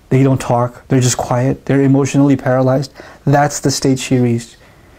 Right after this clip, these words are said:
إِن كَادَتْ لَتُبْدِي بِهِ. She almost gave up her secret. She almost came out running and saying, "That's my baby, that's my baby." But if she said that, he would have been killed.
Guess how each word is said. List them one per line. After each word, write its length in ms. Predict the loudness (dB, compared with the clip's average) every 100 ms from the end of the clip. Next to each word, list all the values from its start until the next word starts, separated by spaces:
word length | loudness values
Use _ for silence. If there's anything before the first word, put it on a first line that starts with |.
| -20 -6 0
إِن 120 | 2
كَادَتْ 360 | 2 2 0 -2
لَتُبْدِي 400 | 0 0 2 0
بِهِ. 240 | 2 0
She 140 | 2 2
almost 360 | 2 2 2
gave 200 | 0 0
up 100 | -2
her 140 | -2 -4
secret. 340 | -4 -4 -4
She 140 | 0
almost 260 | 0 2 0
came 180 | 0 0
out 140 | 2
running 300 | 0 0 0
and 120 | 0
saying, 240 | -2 -2 0
"That's 220 | 0 0
my 100 | 0
baby, 320 | 2 2 2
that's 200 | 2 0
my 120 | 0
baby." 280 | 2 2 2
But 160 | 0 -2
if 100 | -2
she 120 | -6
said 240 | -2 0
that, 100 | 2
he 60 | 0
would 120 | 0
have 80 | 0
been 160 | -2 -2
killed. 320 | 0 -2